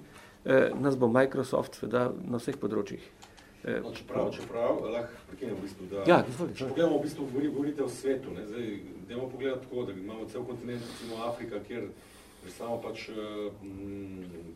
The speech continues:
Speaker 2: posedovanje računalnika, ne, sploh ne govorimo potem o internetu, kaj šele o odprti kodi. Eh, pogledamo recimo Iran, pogledamo Kitajsko, kjer vladajo neki drugi zakoni o tem, ker imajo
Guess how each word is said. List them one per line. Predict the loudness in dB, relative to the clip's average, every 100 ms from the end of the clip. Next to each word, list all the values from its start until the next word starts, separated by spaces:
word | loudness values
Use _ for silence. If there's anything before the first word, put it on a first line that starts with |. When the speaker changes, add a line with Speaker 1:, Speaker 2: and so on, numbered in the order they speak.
| -16 -18 -14 -12
Speaker 2:
posedovanje | -10 -8 -4 -2 -2
računalnika, | -4 -8 -6 -4 -4 -4 -8
ne, | -8 -10
sploh | -10 -10
ne | -8
govorimo | -8 -8
potem | -8 -8 -8 -8
o | -8 -6
internetu, | -8 -6 -6 -6 -8 -6
kaj | -6
šele | -6 -8
o | -8
odprti | -8 -10 -10
kodi. | -8 -6 -6 -10 -14 -20 -20 -16 -6
Eh, | -2 0 0 -2
pogledamo | -6 -6 -4 -4 -4 -4 -2 -4
recimo | -6 -8 -6 -4 -4
Iran, | -4 -2 -2 -2
pogledamo | -4 -4 -2 -2
Kitajsko, | -4 0 4 4 2 -8 -10 -14 -20 -20 -12
kjer | -6 -2
vladajo | 0 2 0
neki | -4
drugi | -4 -4
zakoni | -4 -6 -4 -4 -6 -8
o | -8
tem, | -8 -8
ker | -8 -6
imajo | -4 -4 -4